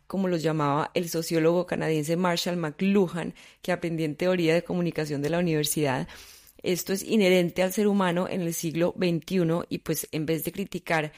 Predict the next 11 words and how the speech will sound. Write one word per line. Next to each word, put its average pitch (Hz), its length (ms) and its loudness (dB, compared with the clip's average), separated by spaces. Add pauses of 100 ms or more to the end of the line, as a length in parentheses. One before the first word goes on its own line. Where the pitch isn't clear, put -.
(400)
yo 196 160 2
esa 202 160 2
apropiación 175 520 -2
cultural, 175 680 2
celebraría 165 720 2
también 165 340 0
esa 175 180 -2
hibridación 160 500 0
de 160 80 0
expresiones, 160 560 0
culturas 160 580 -2